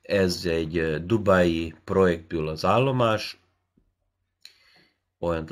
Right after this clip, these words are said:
lehet többféleképpen, vagy a összeköttetés a városival és a városon kívül. A, ez mondjuk rá, egy város szélén van egy állomás, és innen, vagy a város központba,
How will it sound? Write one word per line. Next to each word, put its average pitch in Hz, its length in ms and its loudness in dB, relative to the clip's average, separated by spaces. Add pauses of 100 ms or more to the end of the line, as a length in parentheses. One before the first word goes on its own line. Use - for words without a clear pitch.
lehet 82 540 0
többféleképpen, 110 1080 0 (380)
vagy 101 180 4
a 107 80 4
összeköttetés 98 1200 0
a 80 340 0 (140)
városival 135 1080 2
és 98 420 -4
a 92 420 -2
városon 90 600 0
kívül. 135 540 -2 (720)
A, 90 400 0 (800)
ez 95 240 2
mondjuk 90 400 -2
rá, 85 280 0 (420)
egy 92 220 -2
város 95 360 4
szélén 143 480 0
van 123 160 4
egy 113 160 0
állomás, 101 720 0
és 90 240 -6
innen, 87 440 -4
vagy 80 180 -6
a 78 60 -2
város 80 360 -2
központba, 110 760 0